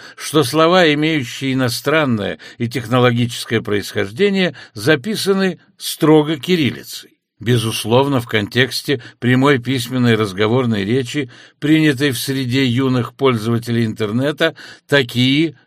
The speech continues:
жаргонизмы более понятны. Сами носители албанского языка получают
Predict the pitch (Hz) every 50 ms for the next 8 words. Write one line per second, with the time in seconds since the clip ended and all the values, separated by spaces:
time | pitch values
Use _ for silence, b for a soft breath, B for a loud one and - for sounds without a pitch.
0 | b - 107 98 101 135 151 143 131 123 135 143 135 127 120 113 104 101 120 135
1 | 156 143 127 139 214 233 180 120 98 90 82 78 - 104 117 120 110 76 - -
2 | _ - - - _ _ _ B B B B B B - - - 147 143 143 143
3 | 139 143 143 123 - - 151 147 117 135 139 135 143 139 123 120 b b b 110
4 | 123 131 131 131 120 123 131 127 131 131 127 - - 143 143 143 143 135 123 127
5 | 131 117 - 120 131 127 135 143 139 135 120 - 131 131 131 135 143 131 120